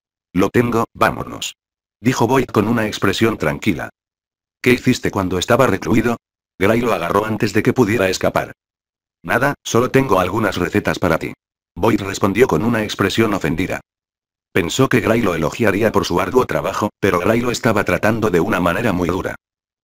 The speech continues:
"¿Recetas?". Gray hizo una pausa. Boyd continuó contándole todo lo sucedido, por supuesto excluyó algunas partes, pero Gray captó la esencia general de él. Gray negó con la cabeza y comenzó a salir del lugar. Mientras Boyd no matara a nadie,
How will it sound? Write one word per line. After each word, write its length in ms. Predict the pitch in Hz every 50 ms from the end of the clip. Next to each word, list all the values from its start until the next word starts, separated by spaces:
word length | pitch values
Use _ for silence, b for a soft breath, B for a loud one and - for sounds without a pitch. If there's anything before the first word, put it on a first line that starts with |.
| _ _ _ - -
"¿Recetas?". 580 | 78 85 85 - 113 113 - 117 110 - - _ _ _ _ _ _ _ _ _ -
Gray 220 | 92 101 110 123 104
hizo 160 | 123 - - 101
una 140 | 92 95
pausa. 340 | - 85 73 - - - - - _ _ _ _ _ _ _ _ _ _ _ _ - -
Boyd 220 | 87 107 120 -
continuó 560 | - - 101 92 92 95 82 87 90 113 123
contándole 560 | - 107 95 87 104 107 110 104 98 98 92
todo 240 | - 120 123 117 117
lo 80 | 98 87
sucedido, 520 | - 95 - 87 76 101 110 113 120 117 _ _
por 140 | - 98 87
supuesto 420 | - 98 - 104 120 117 - 113
excluyó 440 | 92 - - - 90 85 76 107 120
algunas 320 | 117 107 117 123 113 95 -
partes, 460 | 131 127 117 - - 113 104 - - _ -
pero 180 | 104 95 87
Gray 240 | 85 90 107 117 113
captó 280 | - 87 - - 107 107
la 120 | 107 85
esencia 400 | 80 - - 98 95 - 131 123
general 380 | - 110 90 78 78 95 101 92
de 160 | 90 80 64
él. 160 | 58 - - - _ _ _ _ _ _ _ _ _ _ _ _ -
Gray 240 | - 95 98 87 82
negó 240 | 73 69 71 107 120 -
con 160 | 107 101 85
la 100 | 85 85
cabeza 360 | 82 78 82 110 - - 92
y 60 | 85
comenzó 460 | - 113 95 87 80 78 - 104 104
a 40 | 101
salir 300 | - 92 78 82 95 90
del 140 | 78 85 82
lugar. 380 | 69 67 65 82 73 - - - _ _ _ _ _ _ _ -
Mientras 420 | 98 101 101 95 85 90 92 87
Boyd 200 | 78 87 98 -
no 140 | 80 98 107
matara 380 | - 76 76 90 95 107 101 90
a 40 | 87
nadie, 320 | 95 107 104 104 104